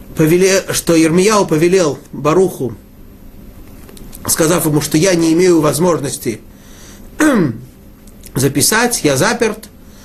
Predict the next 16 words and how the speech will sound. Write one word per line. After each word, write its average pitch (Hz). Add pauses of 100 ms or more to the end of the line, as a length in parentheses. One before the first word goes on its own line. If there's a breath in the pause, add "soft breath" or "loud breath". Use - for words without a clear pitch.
(220 loud breath)
ты 285 (1000)
возьми 175
этот 180
свиток 147 (380 loud breath)
и 320 (720)
прочитай 254
его 226 (280)
перед, 190
э, 147
всем 175
народом, 202
прочитай 175
его 170
перед, 160
э, 147
царем. 226